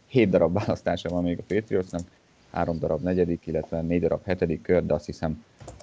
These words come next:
elmondhatjuk, illetve biztossá mondhatjuk, hogy, ö, hogy nem lesz hét darab választása azért. Na de majd ezt meg is megbeszéljük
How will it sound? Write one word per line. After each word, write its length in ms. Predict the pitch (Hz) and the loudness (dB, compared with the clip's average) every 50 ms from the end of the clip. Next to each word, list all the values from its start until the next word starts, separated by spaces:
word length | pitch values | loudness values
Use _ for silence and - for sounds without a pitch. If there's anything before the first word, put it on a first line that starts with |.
| - - - - - - - - - | -20 -20 -20 -20 -20 -20 -20 -14 -4
elmondhatjuk, 720 | - 87 85 82 80 80 82 - 80 76 - - 82 76 - - - - | 0 0 2 2 2 0 0 -2 -2 -4 -2 -4 -4 -4 -4 -8 -14 -6
illetve 300 | 85 85 80 80 - 82 | -6 -4 -2 0 0 2
biztossá 580 | 78 85 80 - - 73 - - - 80 78 - _ - - - _ _ _ 85 | 2 2 -2 -2 -6 -10 -6 -2 0 0 0 -2 _ -14 -20 -20 _ _ _ -12
mondhatjuk, 460 | 82 78 - - 76 - - 85 80 - _ | -10 -10 -6 -6 -6 -4 -4 -6 -8 -8 _
hogy, 440 | - 78 78 80 78 80 78 65 82 | -4 -2 0 0 0 -2 -2 -2 0
ö, 220 | 80 78 78 78 78 80 82 | 2 2 2 0 0 -4 -8
hogy 100 | - - | -12 -10
nem 180 | 80 78 76 - | -8 -6 -6 -6
lesz 260 | - - - - - - - | -6 -8 -10 -14 -20 -16 -8
hét 140 | - 69 69 | -6 -6 -4
darab 260 | 69 65 64 67 65 | -4 -4 -4 -4 -4
választása 600 | 67 67 67 73 - - - 65 - - - - | -4 -4 -2 -4 -4 -6 -8 -8 -8 -8 -8 -8
azért. 320 | - - - 76 76 - - - _ _ - - - - | -8 -4 -2 -2 -2 -2 -6 -14 _ _ -20 -20 -20 -2
Na 100 | - 120 | 2 4
de 100 | 117 107 | 6 6
majd 180 | 110 113 110 107 | 8 8 6 6
ezt 160 | - 98 - | 4 2 2
meg 100 | - 107 | 0 -2
is 200 | 101 - - - | -2 -4 -8 -6
megbeszéljük 540 | - 117 123 120 110 101 - 104 95 87 | -2 -2 2 4 2 2 2 0 -2 -2